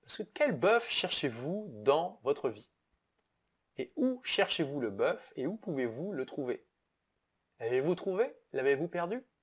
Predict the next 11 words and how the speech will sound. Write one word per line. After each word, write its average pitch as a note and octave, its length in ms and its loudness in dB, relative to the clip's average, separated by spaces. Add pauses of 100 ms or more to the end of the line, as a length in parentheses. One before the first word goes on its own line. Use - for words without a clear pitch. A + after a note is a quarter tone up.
(1300)
La A2 60 -16
deuxième F3 300 4
étape A#3+ 480 0
est G3 220 2
les A#2+ 240 -4
yeux G#3 80 0
du C3+ 120 -6
bien C#3 340 -4
et D3+ 80 0
du B2 120 -4
mal. A2+ 400 2